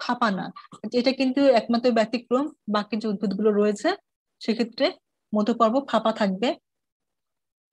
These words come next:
এরপর আসি পাতা।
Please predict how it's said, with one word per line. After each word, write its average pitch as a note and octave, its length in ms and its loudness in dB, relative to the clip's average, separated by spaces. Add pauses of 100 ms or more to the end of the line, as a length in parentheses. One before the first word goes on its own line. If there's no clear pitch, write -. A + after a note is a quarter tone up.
(1800)
এরপর A#3+ 200 4
আসি D4+ 260 4
পাতা। B3 680 2